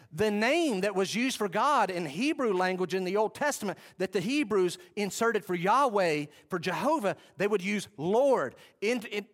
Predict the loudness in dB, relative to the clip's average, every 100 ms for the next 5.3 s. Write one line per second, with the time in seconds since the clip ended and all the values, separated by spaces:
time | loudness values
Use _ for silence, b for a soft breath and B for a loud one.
0 | -6 -4 -2 -2 -2 0 -2 -2 -6 B
1 | B _ 0 2 2 0 0 2 0 -2
2 | -4 -4 2 4 4 2 0 0 0 -2
3 | -2 0 2 2 0 0 0 0 0 0
4 | -2 0 2 2 0 -6 B -8 -2 0
5 | 0 -4 -6